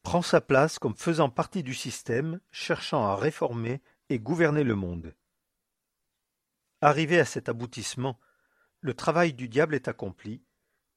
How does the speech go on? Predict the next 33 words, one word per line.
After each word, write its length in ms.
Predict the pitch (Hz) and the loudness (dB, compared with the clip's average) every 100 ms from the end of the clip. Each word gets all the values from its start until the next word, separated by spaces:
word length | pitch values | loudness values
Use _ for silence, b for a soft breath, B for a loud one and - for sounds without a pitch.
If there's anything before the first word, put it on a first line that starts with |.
| - | -4
et 100 | 135 | -2
il 120 | 135 | 0
ne 80 | 120 | -4
poussera 640 | - 208 - 180 143 135 | -4 -6 -2 -2 -2 -4
plus 140 | - | -6
ses 240 | 185 147 120 | -6 -4 -2
instruments 560 | 151 - 127 120 147 - | -2 -4 -4 -2 -4 -6
à 80 | |
promouvoir 640 | 117 - 165 156 131 165 170 | -10 -2 0 0 2 2 2
cette 240 | - 110 | -4 -4
erreur 240 | 120 143 - | -2 -2 -2
particulière. 800 | - - 92 123 110 101 90 _ _ _ _ _ _ _ _ _ _ _ _ | -8 -8 -12 -8 -6 -6 -8 _ _ _ _ _ _ _ _ _ _ _ _
Aujourd'hui, 640 | 135 135 139 131 180 226 _ _ _ _ _ | -2 -2 -6 -4 -6 -6 _ _ _ _ _
il 140 | 135 127 | -8 -6
se 180 | - 127 | -4 -4
peut 200 | - 185 | -2 -2
que 100 | 127 | 0
personne 420 | 127 - 185 151 | -4 2 2 2
ne 80 | 120 | 0
tente 260 | - 151 | 0 0
d'enseigner 520 | 117 113 - 117 135 | 2 0 0 -2 -2
que 120 | 170 117 | 0 0
la 80 | |
résurrection 680 | 101 110 117 110 107 - 165 | 0 0 -2 -2 -2 -4 -2
est 60 | 127 | -2
déjà 240 | 101 95 | -2 -6
passée. 400 | - 135 - 170 - _ _ _ _ _ _ _ _ _ | -6 -6 -4 -8 -8 _ _ _ _ _ _ _ _ _
Mais 260 | 214 175 135 | -8 0 2
les 160 | 135 120 | 4 4
résultats 800 | 151 185 190 160 - 127 95 - _ - | 4 2 -2 -6 0 0 0 -12 _ -14
de 160 | 117 | -6
cette 260 | 110 - 117 | -4 -4 -4
erreur 340 | 113 107 98 | -4 -2 -4